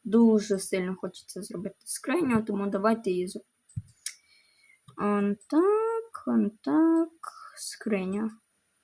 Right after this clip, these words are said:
Скриня. Нам ще не вистачає дерева,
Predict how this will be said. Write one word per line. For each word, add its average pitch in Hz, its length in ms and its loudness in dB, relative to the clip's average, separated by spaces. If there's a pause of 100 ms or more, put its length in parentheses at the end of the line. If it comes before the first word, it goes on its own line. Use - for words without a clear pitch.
(1300)
Скриня. 202 720 -4 (1300)
Нам 254 220 8
ще 240 180 4
не 220 80 8
вистачає 208 600 2
дерева, 427 440 6